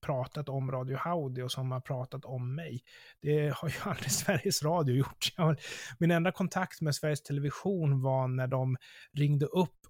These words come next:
och bad mig svara på Antje Jackelén, ärkebiskopens text om,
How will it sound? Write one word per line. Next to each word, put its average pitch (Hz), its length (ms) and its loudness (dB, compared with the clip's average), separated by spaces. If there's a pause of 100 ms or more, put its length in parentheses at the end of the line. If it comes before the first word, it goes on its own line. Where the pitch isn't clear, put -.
och - 280 -6
bad 147 500 0
mig 131 240 0
svara 147 600 0 (180)
på 127 300 -2 (300)
Antje 139 440 -4
Jackelén, 139 640 -2
ärkebiskopens 131 1200 -2
text - 400 -8 (180)
om, 117 460 -2